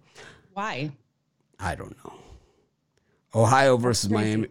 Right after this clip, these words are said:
Speaker 2: I guess so Bitler has someone to bet on. I have no idea. Ohio versus <laughs> Miami of Ohio.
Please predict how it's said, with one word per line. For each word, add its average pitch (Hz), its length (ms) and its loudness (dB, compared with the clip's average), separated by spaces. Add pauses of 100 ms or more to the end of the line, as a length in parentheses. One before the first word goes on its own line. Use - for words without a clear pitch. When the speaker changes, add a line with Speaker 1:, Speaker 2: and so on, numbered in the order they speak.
(100)
Speaker 2:
I 107 100 0
guess 117 200 6
so 107 120 4
Bitler 95 420 0
has 90 140 -6
someone 90 300 -6
to 82 60 -8
bet 85 240 -6
on. 80 180 -8
I 85 40 -8
have 85 100 -6
no 90 180 -4
idea. 80 260 -8 (600)
Ohio 143 400 8
versus 127 320 2
<laughs> - 0 -
Miami 120 440 4
of 110 100 -2
Ohio. 104 480 0